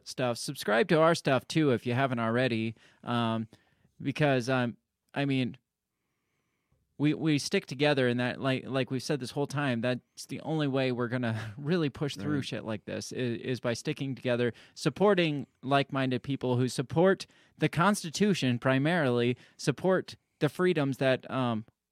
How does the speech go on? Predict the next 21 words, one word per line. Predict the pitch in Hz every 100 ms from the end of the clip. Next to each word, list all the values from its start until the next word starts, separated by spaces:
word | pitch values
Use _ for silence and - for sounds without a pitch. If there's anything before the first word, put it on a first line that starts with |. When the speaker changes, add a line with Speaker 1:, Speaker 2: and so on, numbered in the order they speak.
| _ _ _
Speaker 1:
have | 135 165
been | 147 135
set | 165 151
up | 160 151 -
in | 147 151 135 _ _ _ _ -
the | 147
structure | - 165 165 156
of | 135 110
this | 117
Speaker 2:
Right. | -
Speaker 1:
country. | 175 190 - 107 107
Speaker 2:
For | 131
everybody, | 147 160 110 98 107
whether | 113 117
you | 117 113
agree | 107 135
with | 131
them | 123
or | 123
not. | 117 104 - -
Speaker 1:
Right. | 143 117